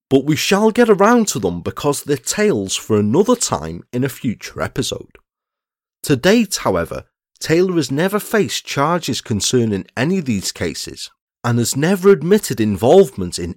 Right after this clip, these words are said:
any other crimes, which he never will do until the overwhelming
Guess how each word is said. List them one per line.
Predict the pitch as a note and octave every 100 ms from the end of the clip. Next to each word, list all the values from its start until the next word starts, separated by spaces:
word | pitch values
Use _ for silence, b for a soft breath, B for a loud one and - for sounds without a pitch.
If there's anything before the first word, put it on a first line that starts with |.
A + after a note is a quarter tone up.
| -
any | D3+ E3 A2 -
other | G2 F2+
crimes, | - F#2 A2+ F2 - - - _ _ _ _ _ -
which | A#2+ -
he | D3
never | C3 A2 E2+
will | D#2+ C#3 C3
do | - A#1 - _ _ G2
until | F2 A#2+ G#2
the | G#2 -
overwhelming | B2 F#3 F3+ D#3+ F3+ F3+ F#3